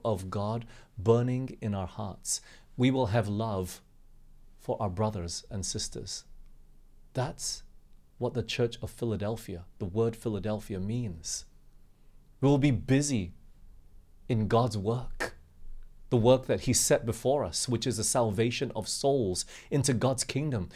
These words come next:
We'll realize that we have but a short time left. Christ and his kingdom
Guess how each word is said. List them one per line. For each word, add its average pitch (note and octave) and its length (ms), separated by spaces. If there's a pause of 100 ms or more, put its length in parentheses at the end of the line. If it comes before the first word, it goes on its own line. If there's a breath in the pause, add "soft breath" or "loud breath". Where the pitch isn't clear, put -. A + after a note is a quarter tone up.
(160 loud breath)
We'll D3+ 220
realize C#3 500
that B2 100
we B2+ 100
have A2 220
but C3+ 140
a C3 40
short - 340
time C#3 260
left. D#3 400 (300 loud breath)
Christ E3+ 440
and C#3 120
his B2 120
kingdom E3+ 420